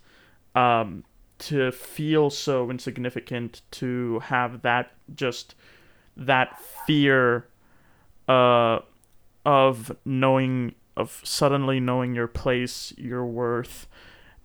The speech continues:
and feeling so belittled, I guess. But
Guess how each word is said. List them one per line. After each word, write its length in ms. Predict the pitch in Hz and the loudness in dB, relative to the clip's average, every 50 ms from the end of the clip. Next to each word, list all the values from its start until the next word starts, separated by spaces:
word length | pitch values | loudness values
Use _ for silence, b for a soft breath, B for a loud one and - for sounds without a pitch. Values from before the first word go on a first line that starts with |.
| _ - | _ 0
and 580 | 120 135 131 127 127 123 123 123 120 - - - _ _ _ _ _ _ _ _ - | 2 2 4 4 2 0 -2 -4 -6 -8 -10 -20 _ _ _ _ _ _ _ _ -20
feeling 680 | - - - - - 170 165 165 165 165 165 160 151 143 | -18 -18 -12 -2 0 4 6 6 6 6 4 2 0 -2
so 380 | - - - 160 151 151 147 | -4 -2 4 6 6 6 6
belittled, 840 | 131 117 139 131 127 139 160 - - 180 185 185 185 175 180 175 - _ _ _ - - | 4 2 2 2 4 2 2 0 0 0 0 0 0 -2 -6 -12 -16 _ _ _ -12 -6
I 80 | - 165 | -4 -4
guess. 420 | 151 151 175 185 202 196 - - - b b b b b | 0 2 4 4 4 2 -2 -10 -14 b b b b b
But 680 | b 123 117 - 175 190 180 160 147 - - - - | b -8 2 6 8 8 8 8 6 2 -4 -14 -16